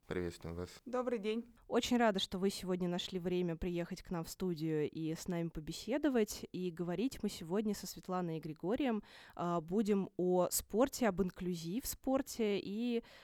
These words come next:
Speaker 3: а, наверное, прежде чем начать такой более, ну, что ли, предметный разговор, у нас вообще традиция такая в "Не пустом звуке", прежде чем начинать, э, гостей как-то мучить вопросами,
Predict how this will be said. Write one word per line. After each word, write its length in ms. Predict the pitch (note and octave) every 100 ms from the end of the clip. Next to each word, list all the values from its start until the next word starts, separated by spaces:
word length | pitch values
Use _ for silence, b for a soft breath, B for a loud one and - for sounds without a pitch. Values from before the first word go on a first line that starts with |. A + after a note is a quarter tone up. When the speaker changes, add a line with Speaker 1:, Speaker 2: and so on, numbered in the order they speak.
| B
Speaker 3:
а, 360 | - E3+ F3 F3
наверное, 880 | E3 - F3 G3 F3+ A#3+ D4+ B3+ G3
прежде 340 | - G#3+ F#3+
чем 220 | - G#3+
начать 340 | G3 G3 A3 G3+
такой 380 | F#3 - G3+ F#3
более, 600 | D#3 F3 G#3 F#3 E3 E3 B B B
ну, 240 | G3 F#3
что 180 | F3 -
ли, 100 | F#3+
предметный 520 | F3 - F#3 D#4 - B3
разговор, 480 | G3+ F3+ G3+ F#3
у 40 | F3
нас 140 | E3+
вообще 180 | - -
традиция 480 | G3 F3 F3 - D3
такая 280 | C3+ - B2
в 60 |
"Не 80 | D3+
пустом 320 | - - D#3
звуке", 380 | D3+ F3+ G4+ -
прежде 240 | - F#3 -
чем 160 | G3
начинать, 480 | F#3 - G#3 F3 - -
э, 160 | D3
гостей 340 | D3+ F#3 - G3
как-то 300 | E3+ - F3
мучить 340 | G3+ G#3+ -
вопросами, 680 | E3+ D#3+ C#4 G4+ - B3 E3